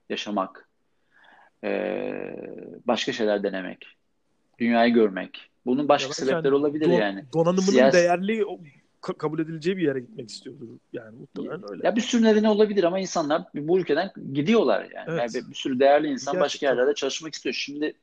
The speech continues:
Speaker 1: bir futbolcu için de bu geçerli olabilir yani.
Speaker 2: Hı hı.
Speaker 1: Ee, yaptığı işin değerini bulacağını düşünebilir.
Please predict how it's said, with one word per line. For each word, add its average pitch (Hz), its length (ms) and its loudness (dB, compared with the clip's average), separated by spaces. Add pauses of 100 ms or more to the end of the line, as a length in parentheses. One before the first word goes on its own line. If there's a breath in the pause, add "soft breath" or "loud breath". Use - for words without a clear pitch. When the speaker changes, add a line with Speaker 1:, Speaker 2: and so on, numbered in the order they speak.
(160)
Speaker 1:
bir 135 200 -12 (880)
futbolcu 147 440 2
için 202 240 -4
de 156 120 -2
bu 123 80 0
geçerli 123 400 2
olabilir 147 340 -6
yani. - 300 -16
Speaker 2:
Hı 123 200 -20
hı. 165 60 -18 (400 loud breath)
Speaker 1:
Ee, 98 400 -6 (760)
yaptığı 117 340 0
işin 147 280 -2
değerini 143 320 4
bulacağını 135 380 -2
düşünebilir. - 640 -14